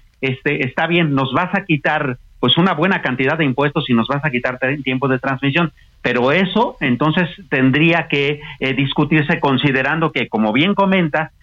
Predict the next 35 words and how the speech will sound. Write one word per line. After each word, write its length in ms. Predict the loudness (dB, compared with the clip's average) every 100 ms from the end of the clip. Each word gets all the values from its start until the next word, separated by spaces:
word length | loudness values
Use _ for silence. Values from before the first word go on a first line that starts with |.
| -14
para 180 | -4 -2
ese 140 | 0 0
entonces 440 | 2 2 0 0
eran 200 | 0 0
los 180 | 0 -2
periódicos 760 | -2 2 2 2 2 0 -2 -4 -18 -4
y 160 | 0 2
eran 220 | 0 0
las 140 | -2
agencias 400 | -2 -2 0 0 0
noticiosas 520 | 0 0 0 0 -2
las 140 | -4
que 120 | -4
producían 640 | -2 0 0 0 0 2 2
los 200 | 0 0
noticieros". 680 | -2 -2 2 2 2 0 -8 -20 -14 -2
Y 80 |
entonces, 300 | 0 2 2 2
bueno, 200 | 2 2
a 40 |
ver, 180 | 0 0
si 60 | -2
usted, 340 | -2 -2 -2 -2
si, 260 | 0 0 0
si 100 | -2
lo 120 | -2
que 280 | -2 -2 0
el 80 | 0
gobierno 400 | 0 2 0 0
quería 240 | 0 2 2
era 180 | 0
que 80 | -2
hubiera 260 | 0 0 0
más 200 | -2 -2
control, 380 | -2 0 0